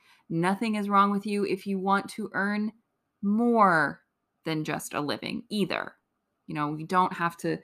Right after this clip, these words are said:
kind of scrimp and, you know, save just to get the basic expenses met, and then anything that's a cushion is horrible, right? So that the an-, the answer to that is no, it's not horrible. Um, but, you know, you should already know this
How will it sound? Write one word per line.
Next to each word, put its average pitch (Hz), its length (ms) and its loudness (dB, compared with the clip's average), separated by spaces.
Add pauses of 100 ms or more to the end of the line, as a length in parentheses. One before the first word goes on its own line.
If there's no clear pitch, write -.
(340)
kind 170 120 -6
of 156 60 -10
scrimp 170 500 -2
and, 151 260 -4 (240)
you 65 300 -12
know, 135 140 -6
save 160 440 2
just - 440 0
to 156 100 -4 (160)
get 160 220 2 (100)
the 175 100 0
basic 156 400 0
expenses 151 680 -4
met, 147 260 0
and 151 180 -2
then 143 260 -2 (560)
anything 175 540 0
that's 139 280 -2
a 160 80 -2
cushion 156 520 -2
is 147 180 -8
horrible, - 680 2
right? 139 360 -2
So 151 120 -8
that 139 200 -6
the 151 180 -6
an-, 160 140 -4 (100)
the 131 460 -8
answer 165 240 -2
to - 100 -14
that - 140 -6
is 165 100 -8
no, 180 360 -2 (220)
it's 180 140 -10
not 156 140 2
horrible. - 420 -4 (800)
Um, 180 420 10
but, 202 280 4 (100)
you 214 80 2
know, 180 200 4
you 185 200 0
should 202 180 -2
already 202 300 4
know 190 180 -2
this - 540 -8